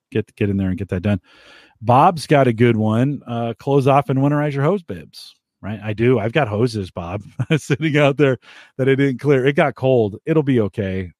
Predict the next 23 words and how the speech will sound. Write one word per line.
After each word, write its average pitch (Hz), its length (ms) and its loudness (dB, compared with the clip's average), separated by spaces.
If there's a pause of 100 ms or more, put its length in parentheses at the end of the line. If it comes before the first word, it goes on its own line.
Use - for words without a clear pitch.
(140)
The 117 140 0
real 127 280 4
cold 98 320 -4
hasn't 98 280 -4
come 95 240 -6
yet, 80 300 -12
but 90 280 -10 (480)
this 131 240 0
weekend, 98 720 0 (640)
uh, 98 580 -2
is, 104 640 -2
this 117 320 0
is 107 140 -2
the 107 140 2
weekend 107 320 2
I 92 40 -4
pull 98 200 -4
the 87 80 -4
hoses 87 420 -6
in, - 140 -20 (280)
right? 78 300 -12
It's - 120 -20
good, 92 280 -6